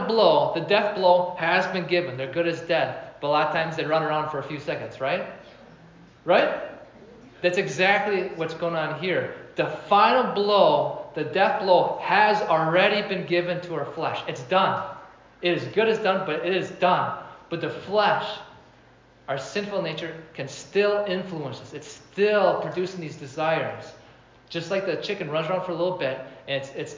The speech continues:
its time is short. 'Cause once we, Christ returns or we die and we're glorified, it's done.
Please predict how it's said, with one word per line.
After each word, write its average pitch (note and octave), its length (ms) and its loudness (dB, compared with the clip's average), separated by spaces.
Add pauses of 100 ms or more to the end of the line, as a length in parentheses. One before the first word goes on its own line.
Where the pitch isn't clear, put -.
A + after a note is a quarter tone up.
its D3+ 180 -10
time E3 400 -2
is C3 80 -6
short. C3 460 -2 (380)
'Cause C#3+ 160 -10
once D#3+ 280 -8 (200)
we, C#3 440 -8 (240)
Christ G3 320 0
returns G3 400 -4
or E3 120 -4
we E3 120 -2
die D#3 440 0 (440)
and C#3+ 100 -10
we're B2+ 140 -8
glorified, G3 680 0 (220)
it's C#3 160 -10
done. C#3+ 420 -2